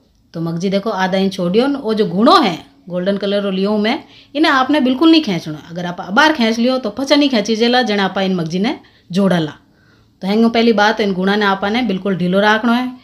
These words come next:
देखो यूं खींच लियो तो पचा नहीं बदला हो, तो इन्हें खींचनो नहीं आपा ने, सीधो सीधो लगावनो है खाली, खींचाला बाद में जद इन्हें लगावा जाने। अब देखो नीचे जो है मैं डोरो दूजो कलर घालियो हूँ, ताकि आपा गुणो काटा नहीं, जने वो धागो जो है आपा ने आराम दिख जाए, गुणो एक हीर को आवे।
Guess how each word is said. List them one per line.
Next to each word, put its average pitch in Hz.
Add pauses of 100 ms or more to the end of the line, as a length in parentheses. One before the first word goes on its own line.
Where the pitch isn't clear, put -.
(140)
देखो 160
यूं 170
खींच 185
लियो 247
तो 254
पचा 185
नहीं 220
बदला 208
हो, 214 (540)
तो 196
इन्हें 196
खींचनो 202
नहीं 254
आपा 240
ने, 285 (680)
सीधो 220
सीधो 226
लगावनो 208
है 233
खाली, 240 (540)
खींचाला 208
बाद 165
में 143 (120)
जद 175
इन्हें 240
लगावा 165
जाने। 147 (140)
अब 190
देखो 214
नीचे 196
जो 320
है 277
मैं 269
डोरो 196
दूजो 220
कलर 254
घालियो 202
हूँ, 294 (380)
ताकि 190
आपा 185
गुणो 208
काटा 254
नहीं, 269
जने 208
वो 196
धागो 175
जो 190
है 190
आपा 185
ने 262
आराम 190
दिख 220
जाए, 233
गुणो 196
एक 247
हीर 220
को 180
आवे। 160